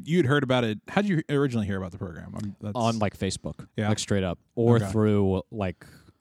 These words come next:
Speaker 2: some comedy connections that I had.
Speaker 1: Okay.
Speaker 2: Yeah.
Speaker 1: A lot of people, like, get, uh, hear about it from podcasts. Like,
Speaker 2: Oh, really?
Speaker 1: Yeah, it's a-, and it's not even always firsthand that they, that they get it from a podcast. Sometimes it's like,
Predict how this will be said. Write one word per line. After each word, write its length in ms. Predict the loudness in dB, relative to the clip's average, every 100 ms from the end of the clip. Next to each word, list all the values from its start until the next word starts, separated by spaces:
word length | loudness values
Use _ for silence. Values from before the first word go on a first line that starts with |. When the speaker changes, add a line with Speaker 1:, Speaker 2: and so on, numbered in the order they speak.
| _ -12
Speaker 2:
some 200 | -8 -6
comedy 340 | -6 -8 -8
connections 520 | -10 -12 -12 -12 -10
that 100 | -10
I 60 | -10
had. 320 | -12 -14 -18 _
Speaker 1:
Okay. 240 | -4 -2 -4 _ _ _ -14
Speaker 2:
Yeah. 160 | -6
Speaker 1:
A 40 | -2
lot 120 | 0
of 60 |
people, 220 | 0 0 2
like, 200 | 2 0
get, 160 | -2 -4 -6
uh, 160 | -4
hear 140 | -2 -2
about 180 | -2
it 60 | -4
from 160 | -6 -4
podcasts. 720 | -6 -8 -12 -12 -14 -18 -8
Like, 140 | 2
Speaker 2:
Oh, 160 | 4 4
really? 480 | 6 6 6 2 -2
Speaker 1:
Yeah, 300 | -4 -2 -6
it's 360 | -6 -4 -2 -2
a-, 200 | -4 0
and 140 | 0
it's 160 | 0 -2
not 140 | -2
even 160 | 0 0
always 320 | 0 0 -4
firsthand 720 | -6 -4 -4 -4 -4 -2 -2
that 140 | -6 -6
they, 180 | -8 -8
that 140 | -6
they 100 | -6
get 160 | -4 -6
it 40 |
from 120 | -4
a 80 | -2
podcast. 400 | -2 -2 -2 -4
Sometimes 400 | -6 -6 -4 -6
it's 100 | -4
like, 220 | -4 -4